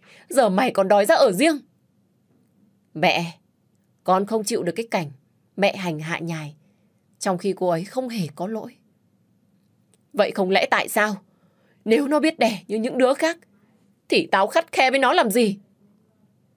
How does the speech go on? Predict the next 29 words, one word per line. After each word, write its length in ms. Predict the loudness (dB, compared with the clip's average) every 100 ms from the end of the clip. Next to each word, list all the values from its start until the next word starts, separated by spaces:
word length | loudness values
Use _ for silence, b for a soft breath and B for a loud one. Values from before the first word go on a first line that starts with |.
| _ -8
Sinh 300 | -4 -2 -2
đẻ 160 | -4
là 160 | -4 -8
thiên 200 | -6 -6
chức 160 | -2 -2
của 60 | -2
một 220 | -6 -4
người 240 | -2 -2 -4
phụ 200 | -4 -4
nữ 300 | -2 -2 -4 -10 B B B B
mà 140 | -4 -4
nó 160 | -2
làm 280 | 0 0 0
không 260 | 0 2 4
được. 240 | 4 2 -8 _ _ _ _ _ _ _
Chẳng 200 | -6 -6
khác 240 | -10 -16 -8
gì 260 | -8 -8 -12 _ _ _ _
chó 220 | 0 0
không 200 | -2 -6
biết 180 | -6 -2
trông 280 | 0 0 0
nhà, 320 | -2 -2 -6 b b b b _ _ -4
gà 360 | -2 0 -4 -10
không 200 | -8 -6
biết 160 | -2
đẻ 200 | 0 0 -2
trứng." 260 | -2 -2 -6 -20 _ _ _ _ _ _ _ _ _ _ _ _ _ _ _ _ _ _ _ _
Nhài 380 | -6 -6 -6 -12